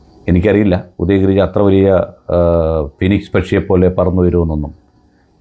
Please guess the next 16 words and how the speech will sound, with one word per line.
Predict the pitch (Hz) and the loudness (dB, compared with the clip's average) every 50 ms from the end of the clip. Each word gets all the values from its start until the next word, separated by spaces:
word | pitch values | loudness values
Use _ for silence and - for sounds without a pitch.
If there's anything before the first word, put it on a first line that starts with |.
| - | -2
ഉയരാനുള്ള | 98 98 98 98 101 98 95 95 90 | 0 2 2 4 2 2 2 0 0
സാധ്യതയില്ല | 90 98 95 92 90 - 98 92 92 90 92 104 - - - - | 0 0 0 0 0 -2 -2 -2 0 0 0 -2 -2 -2 -6 -6
എന്നാണ് | 90 87 85 82 82 85 87 - | -4 -2 0 0 -2 -2 -4 -6
അറിയുന്നത്. | 85 78 78 73 67 67 62 60 - _ _ _ _ _ _ _ _ _ _ _ _ _ _ _ _ _ _ _ _ _ - - _ _ _ - - - | -6 -4 -4 -4 -4 -6 -12 -14 -18 _ _ _ _ _ _ _ _ _ _ _ _ _ _ _ _ _ _ _ _ _ -20 -20 _ _ _ -16 -4 0
എന്നാലും | 92 92 95 95 95 95 98 110 127 139 143 _ _ _ _ _ _ _ _ _ _ _ _ - | 2 2 2 2 2 0 -2 -4 -8 -14 -20 _ _ _ _ _ _ _ _ _ _ _ _ -4
കഴിഞ്ഞ | 117 110 117 127 135 127 | 0 2 2 4 4 4
കാലങ്ങളിൽ | 127 127 127 127 131 131 127 127 123 120 | 4 4 4 2 2 0 0 0 0 0
ഉദയഗിരിജയെ | 120 113 127 127 120 123 123 113 117 120 120 120 | 0 0 0 0 0 0 -2 0 0 0 0 0
ചേർത്ത് | 113 - - 117 113 107 - - 117 | -2 -2 0 -2 -2 -2 -4 -8 -8
നിർത്തിയവരൊക്കെ | 113 104 - - 113 110 107 110 104 - - 110 | -8 -8 -4 -2 2 2 4 2 2 0 -2 -4
തന്നെ | 85 110 104 104 101 | -2 -2 0 2 2
അവരെ | 101 101 107 | 2 4 2
ഇപ്പോഴും | 104 101 - - 107 101 104 104 95 | 2 0 -2 -4 -2 -2 -2 -2 -2
ചേർത്ത് | - 107 101 92 95 101 | 0 0 0 0 0 -2
നിർത്തിക്കൊണ്ടിരിക്കുന്നു | 101 101 85 101 92 98 98 87 90 92 87 - 95 95 | -4 -4 -4 -8 -8 -6 -6 -6 -6 -8 -8 -6 -4 -4
എന്നുമാണ് | 92 90 90 90 87 85 82 80 | -4 -4 -2 -2 -2 -2 -4 -8